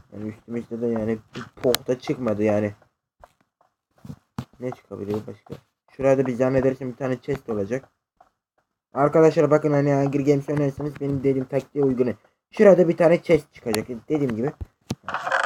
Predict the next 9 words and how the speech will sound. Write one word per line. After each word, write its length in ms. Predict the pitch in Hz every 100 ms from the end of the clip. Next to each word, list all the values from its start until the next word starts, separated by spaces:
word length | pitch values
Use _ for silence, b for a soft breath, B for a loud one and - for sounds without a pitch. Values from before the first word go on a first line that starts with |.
| -
Onu 180 | 160 170
alınız. 380 | 156 151 123 151 - 139
O 180 | 139 120 -
iyi 260 | 143 135 123
demir. 260 | 131 113 113 _ _ _ _ _ _
Demir. 180 | 104 107 - _ - - _ _ - 1077 1077 1077 - - _ - - _ -
Demir 240 | 175 339
abi. 160 | 82 95 _ _ -
Demir. 200 | - -